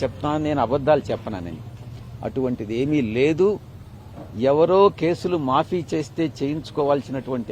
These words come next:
అవసరం నాకు లేదు. ఏదైనా ధైర్యంగా ఎదుర్కొంటాను. ఈ యొక్క లుకౌట్ నోటీస్ మీద హైకోర్టులో వేశాను నేను.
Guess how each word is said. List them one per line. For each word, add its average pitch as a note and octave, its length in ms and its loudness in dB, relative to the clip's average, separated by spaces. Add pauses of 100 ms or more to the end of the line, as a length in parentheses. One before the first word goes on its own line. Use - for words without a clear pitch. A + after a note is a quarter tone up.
అవసరం C3+ 340 -4 (140)
నాకు A#2 180 -4 (100)
లేదు. C#3+ 220 0 (580)
ఏదైనా F#3 420 6 (160)
ధైర్యంగా D3 420 2 (120)
ఎదుర్కొంటాను. C3 600 -2 (2500)
ఈ - 80 0
యొక్క E3+ 180 6 (560)
లుకౌట్ F3 420 4
నోటీస్ D3+ 340 -4
మీద D3 200 -6
హైకోర్టులో B2+ 520 -2
వేశాను F2 320 -10
నేను. F2+ 140 -16